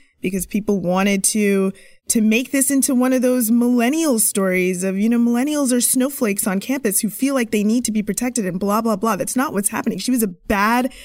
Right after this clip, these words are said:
staff <laughs> person. <laughs> That's, she did not do her job correctly. And so, you know, I'm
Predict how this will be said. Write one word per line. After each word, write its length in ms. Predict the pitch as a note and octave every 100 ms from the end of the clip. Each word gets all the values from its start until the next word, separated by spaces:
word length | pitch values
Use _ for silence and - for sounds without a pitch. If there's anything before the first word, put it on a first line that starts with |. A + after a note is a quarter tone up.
| - - -
staff 520 | - - G#3+ B3+ F4
<laughs> 20 |
person. 800 | - A3+ - - - - A#3 - - - B3
<laughs> 160 | G3 C4+ - E4+ D4 C4 E4+
That's, 460 | C4 E4 D4 - F4+ - - -
she 220 | - D#4+
did 240 | D4 B3 D4+
not 320 | D4 D4+ C4
do 180 | C#4+ C4+
her 140 | C4
job 380 | A#3 A3+ A3 G#3
correctly. 600 | - G#3 G#3+ G#3+ F3 D3+ - - - -
And 220 | A#3+ A#3
so, 180 | - A#3
you 180 | A#3+ C#4+
know, 200 | C4+ B3
I'm 180 | B3+